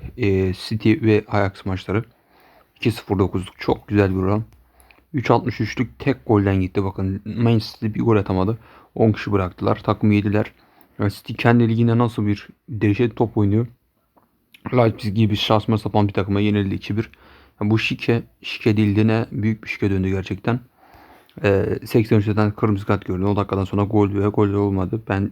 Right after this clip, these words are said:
belki üç atabilir diye düşündüm. E-, erken bir gol bulsaydı City tabii ki bu maç beraberliğe bite-, bitebilirdi. Belki çevirebilirdi. Ajax şov yaptı tabii ki dört iki. Dediğim üzere üç buçuk gol üstü bu maçta da alın.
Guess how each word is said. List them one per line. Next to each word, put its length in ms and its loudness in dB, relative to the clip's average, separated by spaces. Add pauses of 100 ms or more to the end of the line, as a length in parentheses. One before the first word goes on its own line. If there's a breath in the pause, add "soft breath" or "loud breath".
belki 460 0
üç 220 -2
atabilir 400 0
diye 140 0
düşündüm. 380 -2 (1040 soft breath)
E-, 160 0 (560)
erken 460 2
bir 60 4
gol 260 2
bulsaydı 340 -2
City 280 -12
tabii 280 -2
ki 120 -6
bu 40 2
maç 300 0
beraberliğe 540 2
bite-, 380 -2
bitebilirdi. 480 0
Belki 260 -4
çevirebilirdi. 540 2
Ajax 300 0
şov 260 0
yaptı 180 -2
tabii 180 -6
ki 120 -4
dört 260 2
iki. 180 -4 (440 loud breath)
Dediğim 220 2
üzere 220 0
üç 160 -4
buçuk 160 -16
gol 140 2
üstü 200 -6
bu 40 0
maçta 260 0
da 40 0
alın. 380 0